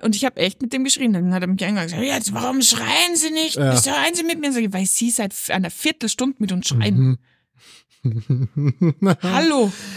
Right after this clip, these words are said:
Speaker 2: Boah, Wahnsinn.
Speaker 1: Okay, Rant Ende.
Speaker 2: Wir haben da, wir haben da kürzlich, hab ich einen, einen Herrn von einem Krankenhaus nach Hause gefahren.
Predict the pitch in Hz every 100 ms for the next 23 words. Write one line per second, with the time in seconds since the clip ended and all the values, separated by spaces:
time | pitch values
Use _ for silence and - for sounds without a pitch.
0 | 151 156 156 170 180 165 160 151 147 143
1 | 135 131 123 135 120 - 120 113 117 113
2 | - 196 190 185 190 190 - 196 190 143
3 | 147 147 151 160 156 156 - 160 - 135
4 | 127 - 135 131 127 127 127 127 131 131
5 | 151 - 135 127 127 117 135 95 - 127
6 | 127 - - 135 151